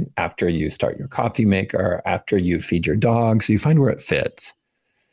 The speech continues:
And then to wire in the habit, after you do the new behavior, let's say you read a paragraph in the book, then you reinforce it by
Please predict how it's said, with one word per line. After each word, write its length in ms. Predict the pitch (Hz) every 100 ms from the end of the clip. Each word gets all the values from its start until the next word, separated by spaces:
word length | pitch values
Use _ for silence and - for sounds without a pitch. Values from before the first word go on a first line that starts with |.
| _ _ _ -
And 280 | 113 104 104
then 300 | 120 156 156
to 120 | 127
wire 480 | 104 98 110 143 143
in 120 | 139
the 80 | 123
habit, 460 | 113 107 78 - -
after 300 | - - -
you 160 | 110 107
do 260 | 101 135
the 140 | 131 120
new 120 | 110
behavior, 440 | 95 90 78 57
let's 160 | 60 82
say 100 | -
you 180 | 101 101
read 280 | 107 113 98
a 60 |
paragraph 600 | 87 - 113 110 101 101
in 80 | 95
the 60 | 87
book, 340 | 82 80 - _ _ _ _ _ _
then 180 | - 123
you 160 | 120 104
reinforce 1080 | 92 92 107 127 117 95 - 117 123 113 -
it 340 | 67 - - -
by 540 | 107 95 90 90 92